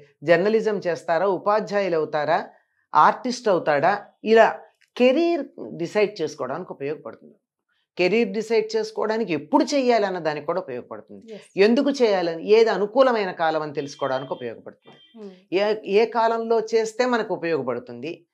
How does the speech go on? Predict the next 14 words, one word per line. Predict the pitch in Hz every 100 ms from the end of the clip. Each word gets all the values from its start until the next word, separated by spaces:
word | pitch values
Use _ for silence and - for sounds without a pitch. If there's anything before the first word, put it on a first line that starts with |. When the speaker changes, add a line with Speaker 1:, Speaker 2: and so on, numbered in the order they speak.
| _ _ _ -
Speaker 1:
మనకి | 165 180 175 170 - -
సహకరిస్తుంది | - - 151 185 233 208 - - 147 139 180 -
Speaker 2:
అన్ని | 220 247
విధాలుగా. | 233 208 190 185 - -
Speaker 1:
అన్ని | 190 202
విధాలుగాను | 196 170 151 139 131 135 156 - _ _ -
అని | 233 285
తెలుసుకోవడానికి | 254 226 214 - 214 196 180 175
మాత్రమే | 165 160 - 233 254 277
దీన్ని | 226 202
ఉపయోగించుకోవాలి. | 196 190 175 170 - 165 156
కానీ | 147 147 165 160 143 143 - _ -
ఫలానా | 156 156 190 214
రోజున, | 208 208 208 202 196